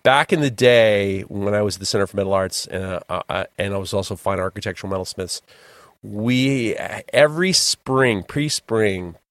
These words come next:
guys would show up with their lawnmowers, and they were, uh, you know, the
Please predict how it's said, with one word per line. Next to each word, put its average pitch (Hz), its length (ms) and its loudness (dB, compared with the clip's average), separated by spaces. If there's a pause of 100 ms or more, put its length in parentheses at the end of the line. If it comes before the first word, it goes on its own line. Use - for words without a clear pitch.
(220)
guys 110 340 4
would 135 100 -2
show 123 300 4
up 101 340 0
with 95 220 -8
their 98 160 -2
lawnmowers, 95 840 -4
and 95 140 -8
they 95 60 -6
were, 85 180 -6
uh, 62 300 -12
you 104 120 -10
know, 95 120 -6
the 87 180 -6